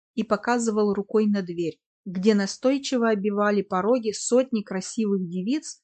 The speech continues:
жаждущих получить работу в модном журнале. "Мимишка,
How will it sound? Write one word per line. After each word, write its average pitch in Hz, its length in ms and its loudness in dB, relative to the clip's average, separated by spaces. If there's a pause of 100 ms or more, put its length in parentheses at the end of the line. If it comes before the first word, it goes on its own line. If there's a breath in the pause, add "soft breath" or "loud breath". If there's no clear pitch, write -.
жаждущих 190 720 0
получить 190 480 -4
работу 196 500 -2
в 175 80 -10
модном 175 380 -6
журнале. 165 520 -8 (1160)
"Мимишка, 254 840 4